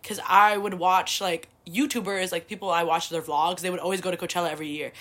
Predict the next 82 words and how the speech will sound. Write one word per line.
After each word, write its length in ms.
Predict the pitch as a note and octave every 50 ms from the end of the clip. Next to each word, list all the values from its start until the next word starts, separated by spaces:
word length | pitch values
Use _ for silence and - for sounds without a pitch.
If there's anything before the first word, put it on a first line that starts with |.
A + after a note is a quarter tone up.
| - - -
And 100 | - F3+
I 60 | F#3+
would 140 | F#3+ F#3+ F#3
see 340 | - - - - A#3+ B3 B3+
them 220 | G#3+ G3 E3 E3+
and 80 | E3+ D#3+
how, 160 | - E3+ D#3+
what 200 | F3 F#3 G3+ G3
they 100 | - F#3+
would 200 | F3+ F3 E3 E3
do 380 | C#3+ - G3+ G#3 G#3 G#3 G3+ G3
and, 80 | F#3
like, 140 | F3 D#3+ D#3
the 80 | - E3
parties 300 | - - F#3 F#3+ F#3+ F3+
they 100 | F3 F3
would 120 | F3 E3+
go 180 | C#3+ F3 E3+ E3+
to 120 | E3 E3
and 100 | E3 D#3+
all 140 | - E3 F3+
this 100 | F3+ F3
other 140 | F3+ E3 D#3+
shit 220 | D#3+ - E3 D3+
and, 80 | D#3+ E3+
like, 120 | E3 D#3+
the 60 | -
money 240 | E3 E3 E3+ F3 F3+
they 80 | F3 E3
would 120 | D3+ D3+
spend. 380 | - - - D#3+ D3 C#3 - - - - - - - - - -
And 80 | F3+
I 60 | G3 F#3+
kept 140 | G#3 G3
thinking, 180 | F#3+ A3+ A3 G#3
like, 160 | F#3 F3 -
I 100 | - E3+
would 240 | E3+ E3+ D#3+ D3+ D3
never 300 | D#3 E3 E3 E3+ F3 E3
go 260 | E3 E3+ D#3+ D#3+ D#3+
unless 220 | D#3 D3+ D#3 D3+ -
I 80 | D3+
was 100 | D3+ D3+
invited 460 | D#3 D3 C#3 D#3 D#3 D#3 D#3 D3 D3
because 260 | - - - E3+ D#3+ -
it 80 | -
would 180 | E3+ D#3+ E3 D#3
just 200 | F3 D#3+ - D#3+
not 400 | D#3 D#3 E3 E3+ E3+ F3 D#3 E3+
make 260 | E3+ E3 D#3+ E3 -
sense 320 | - - E3+ E3 E3 D#3+
for 140 | - - E3
me 180 | D#3+ D#3+ D#3+ D#3+
to, 140 | D#3+ - F#3
like, 200 | E3 D#3+ D3+ D3 C#3 C#3+ D3 C#3
ball 300 | B2+ E3 E3 E3 E3 D#3
out 200 | D3+ D3+ D#3 -
like 260 | F3 F3 F3 F3 -
that 300 | - G3+ G#3 G#3 G3+ - - - - - - - - _ _ -
on 180 | G3+ G#3+ G#3+
a 100 | G#3 F#3+
regular 340 | F3+ F3 F3+ F3+ F3+ F3+ F#3
person's 380 | F3+ F3+ F3+ E3+ - E3+ E3+ -
salary, 460 | - D#3 C#3+ C#3 C#3 B2+ C3+ C3+ D3
like, 340 | C#3 C#3+ C#3+ C#3 C#3 - - -
or, 140 | G#3+ A#3
like, 240 | B3 C4+ B3+ A#3+ -
the 200 | - G#3 G3+ G#3
lack 260 | G3+ G#3 G#3+ G#3+ G#3+ -
of 180 | G#3 A3 A3+ A3
salary, 460 | - - F#3 F3+ F3+ F#3 F3+ F#3 F#3
'cause 140 | F3 - G3
we 100 | F#3+ G#3
all 100 | G3+ G3
know 80 | G3+ G3+
I 120 | G3 G3+
ain't 60 | G#3
got 80 | G#3 G#3
no 80 | G#3 G#3
job 240 | - C4 B3 A3+
right 160 | F#3 F3 E3 D#3+
now. 220 | D#3 C#3+ C#3+ -